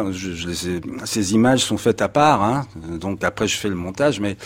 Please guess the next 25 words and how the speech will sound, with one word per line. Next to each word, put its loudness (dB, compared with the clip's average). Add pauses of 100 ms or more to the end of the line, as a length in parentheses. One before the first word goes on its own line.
(360)
en -2
tout -2
cas 8
c'est 4
une 8
séquence 2
im-, -2
importante. 2 (1000)
Ça -4
veut 0
dire, 6
en-, 0
entre -2
autres 0
choses, 4
hein, 4 (840)
que 0
le 4
monde 8
des, 4 (280)
des -2
animaux 6 (840)
n'est 2
pas 2
rancunier. 2